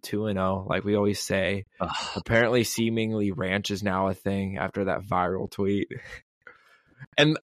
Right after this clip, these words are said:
Speaker 1: I saw something which, just for everyone to know, um, Heinz came up with a thing called seemingly ranch with ketchup and ranch mixed in a bottle. And they're like, "Wow, Heinz, like, is doing something new because of all this."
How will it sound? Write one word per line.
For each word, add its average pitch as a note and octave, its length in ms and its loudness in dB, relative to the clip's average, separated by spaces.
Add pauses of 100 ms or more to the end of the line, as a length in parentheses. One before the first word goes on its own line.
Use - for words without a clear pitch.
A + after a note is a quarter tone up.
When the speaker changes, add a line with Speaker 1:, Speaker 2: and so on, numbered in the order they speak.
Speaker 1:
I D#3 100 8
saw C#3 300 8
something A#2+ 480 2
which, B2 200 2
just G#3 460 2
for F#3+ 180 8
everyone C3+ 600 6
to A#2 140 0
know, G2+ 460 0 (600)
um, A#2+ 520 8 (680)
Heinz G3+ 280 6
came E3 260 2
up C3+ 200 6
with B2+ 240 2
a A2+ 60 -6
thing G2+ 360 -2
called G2 380 0
seemingly G2+ 760 0
ranch F#2+ 600 0 (100)
with F#2 180 0 (200)
ketchup G2+ 360 0
and G2+ 120 0
ranch F#2 320 -2
mixed - 320 -8
in D#2+ 140 -4
a E2+ 80 -4
bottle. G2 600 0 (840)
And A#2+ 80 0
they're B2+ 100 8
like, B2 160 4
"Wow, B2 280 8
Heinz, A#2 360 0
like, A2+ 220 0
is A#2 140 -2
doing A#2+ 200 -4
something A#2 300 0
new A#2 160 4
because A2+ 280 0
of G#2+ 140 2
all C#2 180 4
this." - 260 -2